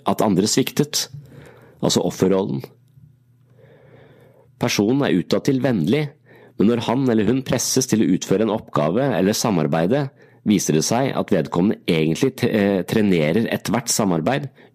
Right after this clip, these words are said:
unngår å ta sin del av oppgaven og opptrer lite hjelpsomt. Ofte hører man unnskyldninger som begrunner hvorfor de ikke kan bidra i den pågjeldende oppgaven. Personen veksler mellom en slags,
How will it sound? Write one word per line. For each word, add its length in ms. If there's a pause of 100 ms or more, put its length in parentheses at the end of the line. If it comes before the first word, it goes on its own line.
(120)
unngår 340
å 80
ta 220
sin 240
del 160
av 100
oppgaven 440
og 140
opptrer 280
lite 360
hjelpsomt. 580 (760)
Ofte 300
hører 180
man 220
unnskyldninger 800
som 180
begrunner 560
hvorfor 320
de 140
ikke 180
kan 160
bidra 480
i 80
den 140
pågjeldende 400
oppgaven. 400 (2000)
Personen 440
veksler 580 (100)
mellom 240
en 80
slags, 240